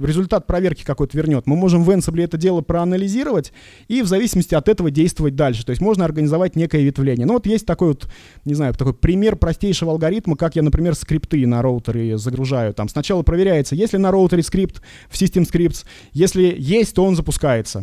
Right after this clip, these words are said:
Ansible знает, а, он есть, и запускает его. А, если его нет, то я его загружаю по S C P, а,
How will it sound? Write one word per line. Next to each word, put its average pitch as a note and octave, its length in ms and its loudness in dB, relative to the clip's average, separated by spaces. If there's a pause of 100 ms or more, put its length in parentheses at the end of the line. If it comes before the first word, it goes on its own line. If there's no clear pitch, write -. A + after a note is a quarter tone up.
Ansible C3+ 360 -4
знает, C3 300 0
а, B2+ 200 2
он F#3 160 2
есть, B2 380 -2
и D3 60 -12
запускает D#3 540 -2
его. F#2+ 180 -6 (480)
А, B2+ 380 0
если G3 240 2
его A3 160 4
нет, B3+ 260 0
то F#3 100 0
я F3 120 2
его E3 140 2
загружаю E3+ 420 2
по D#3 160 0
S D3+ 120 -4
C F#3+ 120 -4
P, A#3+ 260 0 (240)
а, C3+ 720 -2